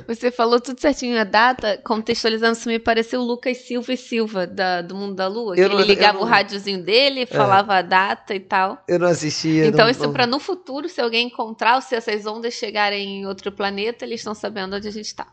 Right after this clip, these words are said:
Speaker 2: É, cuidado com a sua mão aí balançando
Speaker 1: Tá,
Speaker 2: essa
Speaker 1: tá bom,
Speaker 2: taça
Speaker 1: tá.
Speaker 2: aqui em cima do sofá.
Speaker 1: <laughs>
Speaker 2: É, então, como eu vinha falando,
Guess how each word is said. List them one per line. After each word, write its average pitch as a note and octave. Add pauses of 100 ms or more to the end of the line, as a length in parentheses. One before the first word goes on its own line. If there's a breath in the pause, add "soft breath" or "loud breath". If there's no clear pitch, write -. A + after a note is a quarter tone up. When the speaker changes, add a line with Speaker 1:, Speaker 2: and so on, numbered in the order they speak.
(120)
Speaker 2:
É, A#2+
cuidado E3
com -
a F#3
sua F3
mão E3
aí E3+
balançando D#3
Speaker 1:
Tá, F3+
Speaker 2:
essa E3+
Speaker 1:
tá E3
bom, -
Speaker 2:
taça D3
Speaker 1:
tá. -
Speaker 2:
aqui -
em C3
cima D3+
do D3
sofá. B2+
Speaker 1:
<laughs> -
Speaker 2:
É, D#3
então, G#3+
como F3
eu F3
vinha D#3+
falando, D#3